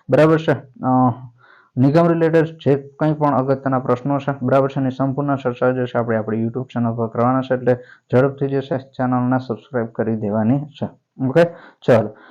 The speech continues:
ભાગ નંબર સાત ની અંદર આપણે જે છે એકત્રીસ તે જે છે આગળના પ્રશ્નો જોવાના છે, બરાબર છે. ભાગ નંબર સાત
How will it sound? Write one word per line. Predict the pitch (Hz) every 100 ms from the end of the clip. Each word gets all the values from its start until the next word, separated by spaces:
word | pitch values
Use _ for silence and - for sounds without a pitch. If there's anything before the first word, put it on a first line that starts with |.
| _ -
ભાગ | 156
નંબર | 180 175
સાત | 170 156 151
ની | 156
અંદર | 156 147 - -
આપણે | 127 139 135 123
જે | 120 131
છે | 131 135
એકત્રીસ | 117 139 135 139 151 139 -
તે | 139 135 135
જે | 131 131
છે | 127
આગળના | 123 113 123 123
પ્રશ્નો | 120 113 123
જોવાના | 110 117 135
છે, | 135
બરાબર | 139 139 139
છે. | 143
ભાગ | 120 139 147
નંબર | 147 147
સાત | 143 135 131